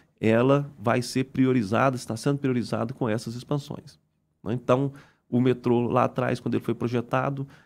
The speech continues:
nós conseguimos concluir, chegar até onde estamos e vamos avançar agora, como já estamos fazendo, pra concluir aquela, toda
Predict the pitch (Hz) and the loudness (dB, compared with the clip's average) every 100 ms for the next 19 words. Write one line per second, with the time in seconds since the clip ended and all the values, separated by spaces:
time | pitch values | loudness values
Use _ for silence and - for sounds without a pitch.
0 | _ - 120 - 131 127 110 131 131 127 | _ -4 -2 -2 -2 0 2 2 2 -2
1 | 123 113 113 120 120 110 120 120 123 113 | 0 2 4 4 2 0 0 0 0 -2
2 | 117 - - 143 147 127 120 127 123 127 | -2 -4 2 2 2 0 -2 0 -2 -2
3 | 117 - 123 113 107 123 135 - - _ | -2 0 0 2 0 0 -2 -6 -20 _
4 | - 120 117 113 - 113 - 113 110 123 | -6 -2 0 0 -2 -2 0 0 0 -2
5 | 135 - - 160 160 139 127 143 - - | -4 0 4 4 6 6 6 2 -6 -14
6 | - 117 127 127 - - _ - 156 147 | -12 -2 0 0 -4 -14 _ -4 -2 -2
7 | 143 | -6